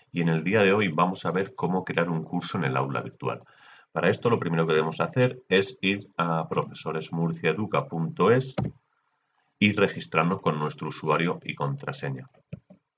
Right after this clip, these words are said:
Una vez que hemos entrado, vamos a la pestaña de alumnos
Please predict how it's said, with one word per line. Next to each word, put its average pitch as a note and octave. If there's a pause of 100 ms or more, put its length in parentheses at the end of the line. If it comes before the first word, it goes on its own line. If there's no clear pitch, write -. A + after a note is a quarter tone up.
(3500)
Una F2
vez E2
que -
hemos D#2
entrado, B2 (340)
vamos D#2
a E2
la D2+
pestaña D#2+
de D2
alumnos D2+